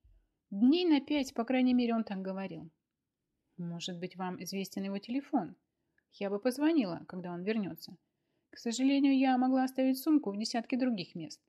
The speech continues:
«У меня где-то есть его визитка». Он извлёк бумажник, немного покопался в нём и протянул мне визитку. «Вот, пожалуйста».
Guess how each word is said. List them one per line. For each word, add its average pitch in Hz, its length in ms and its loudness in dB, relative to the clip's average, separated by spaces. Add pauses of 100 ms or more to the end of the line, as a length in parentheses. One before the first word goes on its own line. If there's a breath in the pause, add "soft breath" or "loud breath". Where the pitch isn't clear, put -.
(960)
«У 185 60 -12
меня 208 360 -2
где-то 262 300 -4
есть 302 440 0
его 175 100 -10
визитка». 185 580 -8 (920)
Он 262 180 -2
извлёк 226 420 0
бумажник, 240 560 2 (420)
немного 262 380 4
покопался 247 600 -2
в 220 40 -4
нём 220 160 -2
и 226 140 -8
протянул 208 400 -6
мне 208 160 -4
визитку. 175 540 -14
«Вот, 233 300 -10
пожалуйста». 208 640 -8